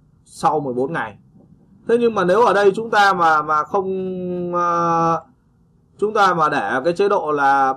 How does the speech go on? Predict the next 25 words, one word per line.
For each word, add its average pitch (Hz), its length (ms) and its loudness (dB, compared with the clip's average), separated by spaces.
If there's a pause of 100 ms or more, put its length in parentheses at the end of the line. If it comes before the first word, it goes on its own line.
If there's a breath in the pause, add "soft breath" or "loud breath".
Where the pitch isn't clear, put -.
mặc 170 260 -2
định 180 180 -2
của 147 80 -8
nó 185 100 -2
ở 151 100 0
cái 170 100 -2
chế 185 140 -4
độ 180 140 0
là 143 140 -2
giữ 202 200 0
bản, 123 260 -2 (920)
cái 190 100 -6
bản 131 220 0
mail 175 120 -2
ở 165 180 2
trên 170 200 -4
hộp 175 160 -2
thư 175 120 2
này 139 320 -2
thì 139 440 -4
khi 175 200 0
chúng 180 140 -2
ta 175 80 0
có 175 80 -4
bật 156 160 -2